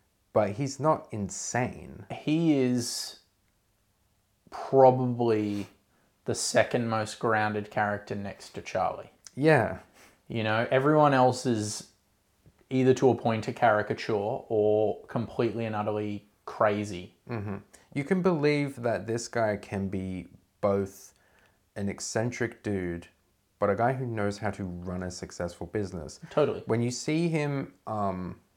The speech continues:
Speaker 1: at the, uh, at the end of the film, right before where he's like, "You lose!"
Speaker 2: Yeah.
Speaker 1: "Good day, sir!" <laughs> Um, he's, he's just sitting at a desk doing paperwork, and he's like, "I'm very busy." And it's like, yeah,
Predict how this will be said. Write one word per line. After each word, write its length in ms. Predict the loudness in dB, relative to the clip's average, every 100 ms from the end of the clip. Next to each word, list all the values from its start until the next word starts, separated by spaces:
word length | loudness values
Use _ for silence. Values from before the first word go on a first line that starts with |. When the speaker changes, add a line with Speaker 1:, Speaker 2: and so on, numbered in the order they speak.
| _ _ _
Speaker 1:
at 160 | -6 -4
the, 220 | -6 -8 -6
uh, 180 | -6 -6
at 140 | -6 -6
the 100 | -4
end 140 | -2
of 60 | -2
the 80 | -4
film, 460 | -6 -8 -8 -8 -4
right 160 | -2
before 360 | -4 -4 -2 -2
where 100 | -4
he's 200 | -8 -12
like, 200 | -14 -16 -20 -20 -20 -14 -2
"You 140 | 2
lose!" 920 | 4 6 8 10 8 6 0 -4 -6 -6 -10 -14 -12 -4
Speaker 2:
Yeah. 220 | -2 -2 4
Speaker 1:
"Good 320 | 6 6 4
day, 320 | 6 8 6
sir!" 640 | 4 4 10 10 10 4 -6 -10 -8
<laughs> 120 | -8 -12 -20 _ 0
Um, 560 | 4 4 2 -4 -8 _ _ _ _ _ _ _
he's, 360 | 0 0 0 -2
he's 300 | -2 -2 -10 -10
just 180 | -8 0
sitting 300 | 4 4 2
at 60 |
a 60 | 0
desk 560 | 2 4 2 0 -10 -2
doing 200 | 0 -2
paperwork, 760 | -4 -4 -2 -2 -2 -6 -10 -12
and 100 | -12
he's 80 | -8
like, 160 | -8 -6
"I'm 100 | -10 -4
very 200 | -4 -4
busy." 440 | -6 -10 -10 -14 -8
And 100 | -6
it's 140 | -4
like, 200 | -6 -8 _ _ _ _ _ _ _
yeah, 280 | 0 2